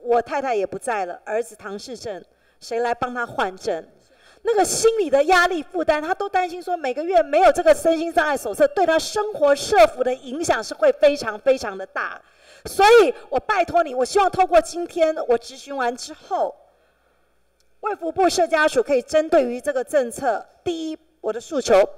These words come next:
把时间延长。不要硬性的说你一百零八年必须全力，全部换证完毕。第二个，我们确实的去了解，好好的去清算，这目前还有五十五万人还没换完，到底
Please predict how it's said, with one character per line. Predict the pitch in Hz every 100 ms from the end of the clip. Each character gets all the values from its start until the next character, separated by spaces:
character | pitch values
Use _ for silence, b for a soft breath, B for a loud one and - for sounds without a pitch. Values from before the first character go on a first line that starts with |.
| -
把 | 202 196
时 | - - 220
间 | 262 254 247
延 | 208 180 196
长。 | - 143 143 151 _ _ _ _
不 | 269
要 | 330 302
硬 | 320 285
性 | 240 285
的 |
说 | 233 269
你 | 233
一 | 277
百 | - 214
零 | 214
八 | 214 233
年 | 208 190 b b
必 | 339
须 | 285 277
全 | - 240 220 254
力， | 208 -
全 | - 226
部 | 262 247
换 | - 226
证 | 208 208
完 | 190 160
毕。 | 185 196 - b b
第 | - 320
二 | 262
个， | 214 196 - B B
我 | -
们 | 240 285 294 _ - -
确 | - 466 349
实 | 285 -
的 | 254 269
去 | - 311
了 | 247 226 214 254
解， | - 214 - b b
好 | - 311
好 | 392 320
的 | 262
去 | - 339
清 | - - 320
算， | 320 320 233 - b b
这 | - 427 466
目 | 466
前 | 339 285 254
还 | 302
有 | 302
五 | - -
十 | -
五 | 302
万 | 254 311
人 | 269
还 | 220
没 | 240 254
换 | 302 285 214
完， | 190 220
到 | - 370
底 | 285 226 196